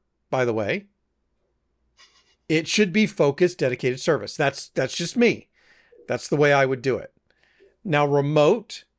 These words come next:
it's different. I think everybody expects you to be multitasking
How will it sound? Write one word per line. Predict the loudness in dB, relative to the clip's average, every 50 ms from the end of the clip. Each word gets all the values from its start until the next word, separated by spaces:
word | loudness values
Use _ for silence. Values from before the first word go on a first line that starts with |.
| _ _ _ -14 -8 -6
it's | -6 -6 -6 -4
different. | -2 0 0 -2 -4 -10 -14 -12 -8 -6
I | -4
think | -2 -2 0
everybody | 0 0 0 0 0 0 2 2 2 2
expects | 0 0 -4 -6 -2 0 0 0 0 -2 -8 -12 -8 -6
you | -4 -4
to | -4 -2
be | -2 -2 0 0 -2 -4 -6 -10 _ _ _ _ _ _ _ _ -2
multitasking | 0 0 0 0 -2 -6 -4 -2 0 0 0 -2 -4 -8 -8 -8 -8 -8